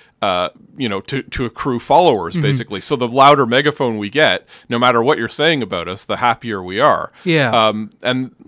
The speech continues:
Speaker 1: again, he's writing this in nineteen seventy-two, and it's, it's very prescient. You know, he, he's, they, they do talk a lot about how it was all this carefully crafted imagery to sort of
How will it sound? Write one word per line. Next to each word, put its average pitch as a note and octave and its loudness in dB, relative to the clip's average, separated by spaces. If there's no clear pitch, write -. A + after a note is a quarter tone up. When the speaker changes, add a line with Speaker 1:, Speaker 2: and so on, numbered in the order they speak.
Speaker 1:
again, C#3+ 4
he's B2 -2
writing D3 4
this A#2+ -4
in A#2+ -4
nineteen A#2 -2
seventy-two, G#2 -4
and F#2+ -6
it's, - -10
it's - -10
very G#2+ -4
prescient. G#2 -4
You G2 -6
know, F2+ -8
he, G2+ -12
he's, A2+ -10
they, C#3+ 2
they C#3 0
do C#3 2
talk C3+ 2
a C3+ -6
lot A2+ 2
about G#2 -4
how A2 2
it G2+ -8
was G#2 -8
all A2+ -8
this G#2+ -8
carefully A2+ -6
crafted A2 -4
imagery G#2+ -6
to B2 -10
sort G#2 -2
of F#2 -8